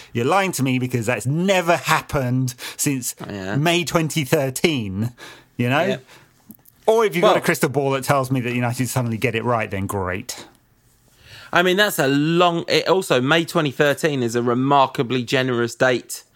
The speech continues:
Speaker 2: to set for when that last happened, 'cause it's not like United reinvested money from big player sales in, oh, I don't know, two thousand and nine. Well, it's just they had the greatest manager in
Speaker 1: What, what are you
Speaker 2: history.
Speaker 1: talking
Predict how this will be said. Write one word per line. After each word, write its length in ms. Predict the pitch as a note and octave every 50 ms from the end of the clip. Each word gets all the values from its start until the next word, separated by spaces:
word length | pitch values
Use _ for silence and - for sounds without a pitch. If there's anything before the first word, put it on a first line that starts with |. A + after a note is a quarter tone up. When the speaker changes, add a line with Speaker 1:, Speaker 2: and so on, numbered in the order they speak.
| _ - - - _ _
Speaker 2:
to 100 | - -
set 320 | C3 - - D3 A#2+ - -
for 140 | - B2 A#2
when 160 | A#2 A#2 A2+
that 180 | A2+ G#2 -
last 280 | A2+ A#2 A2+ G#2+ - -
happened, 440 | C3 B2+ - - A#2+ G2+ F#2+ F#2+ -
'cause 280 | - C3 A2+ G#2+ - - - - - - - - -
it's 200 | - B2 A#2 -
not 400 | C#3 C#3+ C#3+ C#3+ D3 C#3+ C#3+ -
like 520 | - C3+ C3+ B2+ B2 A#2+ A#2+ - - - _ - - - _ -
United 360 | C3+ C3+ C3 C3 A2 B2+ A#2+
reinvested 800 | A#2 A#2+ C3+ C3 C3+ C3 B2+ A2+ C3 B2+ - - - C3 B2+ D3
money 280 | C3 C3 C3 B2+ A#2+
from 300 | A#2+ - - B2+ B2+ B2
big 280 | A#2 - C#3+ A#2+ - -
player 320 | - - C3+ C3+ C3 B2
sales 680 | A#2 - - B2 B2 B2 A#2+ A#2+ A#2+ B2 B2 - - - - - - -
in, 340 | - - B2+ B2+ B2 B2+ B2+ -
oh, 280 | - C3+ C3 B2+ B2 A#2
I 160 | A2+ C3+ C3
don't 240 | B2+ B2+ B2+ C3 A#2+
know, 180 | A2 B2 A#2+ B2
two 240 | B2 - D#3+ D#3
thousand 320 | B2+ D3 C3+ C3+ B2+ A#2+ C3
and 180 | B2+ B2+ C3
nine. 440 | C3+ C#3+ C#3+ C#3 C3+ C3 B2+ B2 A#2+
Well, 360 | A#2+ A#2+ A2+ A#2 A2+ A#2+ C#3 - - - - -
it's 80 | -
just 180 | - - D#3+ -
they 140 | - D3 C#3+
had 200 | C#3 C#3+ C3 -
the 100 | C#3+ C3+
greatest 420 | - D3 D3 C#3+ C#3+ D3+ C#3+ -
manager 420 | D#3 C#3+ C#3 C#3+ C#3+ - D3 C#3+ C#3+
in 360 | C#3+ C#3 C#3+ C#3+ C#3+ C#3 C3+
Speaker 1:
What, 100 | - - - - -
what 140 | G#3+ A3+
are 40 | G3
you 40 | F#3+ A3 A#3 A#3+ -
Speaker 2:
history. 40 | C#3
Speaker 1:
talking 200 | A#3+ B3 -